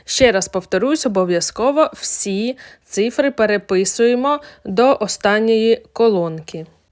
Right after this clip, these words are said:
Після того, як ввели всі цифри, до речі, буває таке, що автоматично цифри вводяться самі, ви перевіряєте всю інформацію і натискаєте «Записати»,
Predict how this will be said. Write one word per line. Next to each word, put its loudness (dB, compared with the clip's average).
Після 0
того, -2
як -2
ввели 0
всі -8
цифри, -4
до -2
речі, -4
буває -2
таке, -6
що -6
автоматично -6
цифри -8
вводяться -6
самі, -4
ви 0
перевіряєте 2
всю -4
інформацію -4
і -4
натискаєте -4
«Записати», -6